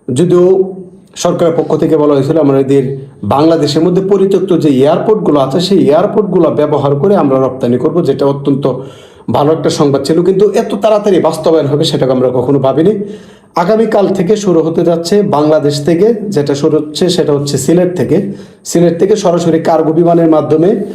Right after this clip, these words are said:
সরাসরি ইউরোপে পণ্য রপ্তানি হবে, যেটা অত্যন্ত আনন্দের সংবাদ। আপনারা যারা এখনো দেখেননি, আমি এই নয়া দিগন্তের স্ক্রিনশটটা আপনাদেরকে দেখাচ্ছি। সিলেট to ইউরোপ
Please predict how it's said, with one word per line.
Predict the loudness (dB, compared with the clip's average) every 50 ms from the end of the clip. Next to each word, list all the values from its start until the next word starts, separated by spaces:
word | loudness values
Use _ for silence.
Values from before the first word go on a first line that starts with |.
| -14 -16 -12
সরাসরি | -6 -2 -2 0 2 2 0 0 0 0 0 0 0 -2 -6 -4 0
ইউরোপে | 0 2 2 2 2 2 0 -2 0 0
পণ্য | 0 2 2 2
রপ্তানি | 0 0 0 -2 -2 0 0
হবে, | 0 0 0 0 0 0 -2 -6 -8 -12 -18 -16 -10 -4
যেটা | -2 -2 0 0 0
অত্যন্ত | 0 0 0 0 0 0 0
আনন্দের | 2 2 2 2 4 2 2
সংবাদ। | 0 0 0 0 2 2 2 2
আপনারা | 0 0 0 0 2 2 2
যারা | 0 0 0 0
এখনো | 0 0 0 0 0
দেখেননি, | 0 0 0 0 0 0
আমি | 2 2 2 0 0 -2 -6 -12 -16 -20 -20 -20 -20 -8 -4
এই | -2 0
নয়া | 2 2 2 2
দিগন্তের | 2 2 0 0 0 0 0 -2 -2 -4 -8 -12 -6 -4 -4
স্ক্রিনশটটা | -4 -2 0 0 -2 0 0 -2 -2 -2 -4
আপনাদেরকে | -2 0 0 0 0 0 0 0
দেখাচ্ছি। | 0 0 0 -2 -4 -2 -2 -2 -2 -2 -4 -8 -10 -16 -20 -20 -20 -20 _ _ -20 -20 -20 -20 -20 -16 -16 -14 -14 -14 -16 -16 -14 -14 -14 -14 -14 -16 -16 -16 -16 -16 -18 -20 -10 -6
সিলেট | -4 -4 -2 0 2 2 2 0 -2 0
to | 0 2
ইউরোপ | 2 2 2 2 0